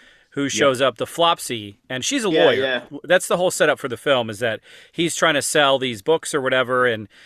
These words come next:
Speaker 1: he tries to make it look like it's a, he's a legitimate salesman, and he kinda antagonizes the dog into biting him or attacking him, and he kinda is like, "I'm gonna sue,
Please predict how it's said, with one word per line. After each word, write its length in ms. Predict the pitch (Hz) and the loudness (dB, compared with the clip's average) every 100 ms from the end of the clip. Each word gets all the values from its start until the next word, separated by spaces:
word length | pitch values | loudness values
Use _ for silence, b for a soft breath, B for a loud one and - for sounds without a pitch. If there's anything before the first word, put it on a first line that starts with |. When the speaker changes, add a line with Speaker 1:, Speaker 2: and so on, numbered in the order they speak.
| b | b
Speaker 1:
he 140 | b 139 | b -2
tries 220 | 160 143 | 0 0
to 60 | 135 | 0
make 160 | 139 | -4
it 40 | - | -4
look 160 | 139 | -6
like 120 | 135 120 | -4 -4
it's 140 | - | -6
a, 80 | 135 | -10
he's 160 | 120 120 | -10 -8
a 40 | |
legitimate 460 | 123 110 135 135 131 | -8 -4 -4 -4 -2
salesman, 460 | 151 143 131 135 | 2 2 2 -4
and 100 | 131 | -6
he 200 | 113 131 | -8 -10
kinda 240 | 123 147 123 | -4 -2 -2
antagonizes 640 | 120 117 135 120 120 107 | -4 -2 -2 -2 -4 -6
the 80 | 101 | -10
dog 300 | 101 117 120 | -6 -4 -4
into 220 | 110 - 95 | -6 -10 -6
biting 340 | 127 127 120 | -2 -2 -4
him 180 | 123 117 | -8 -8
or 120 | 101 | -10
attacking 420 | 101 120 113 117 | -6 -6 -6 -10
him, 140 | 113 110 | -12 -12
and 100 | 98 | -14
he 100 | 101 | -14
kinda 180 | 110 98 | -14 -14
is 80 | |
like, 100 | 95 | -10
"I'm 140 | 107 165 | -8 -6
gonna 160 | 160 | -6
sue, 520 | 170 - 170 165 165 | -8 -4 -2 -2 -4